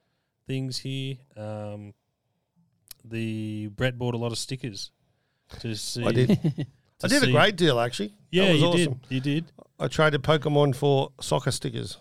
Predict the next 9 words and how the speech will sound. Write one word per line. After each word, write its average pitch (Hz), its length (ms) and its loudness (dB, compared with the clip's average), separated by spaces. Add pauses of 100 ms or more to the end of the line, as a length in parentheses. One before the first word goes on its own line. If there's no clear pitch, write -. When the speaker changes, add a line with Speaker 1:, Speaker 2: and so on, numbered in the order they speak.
Speaker 1:
Yep. 135 180 -6 (340)
Um, 127 640 0
but 123 360 -2 (380)
the, 117 480 -4
the, 110 180 -4
the 110 120 -8
slabs 117 320 -4
we 110 100 -2
had 113 260 -4